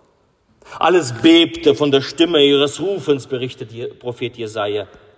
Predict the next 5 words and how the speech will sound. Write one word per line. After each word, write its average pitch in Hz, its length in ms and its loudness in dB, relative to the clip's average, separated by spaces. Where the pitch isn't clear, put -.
Alles - 420 -12
zitterte - 600 -10
vor 98 140 -10
diesem 87 320 -12
Gott. - 220 -18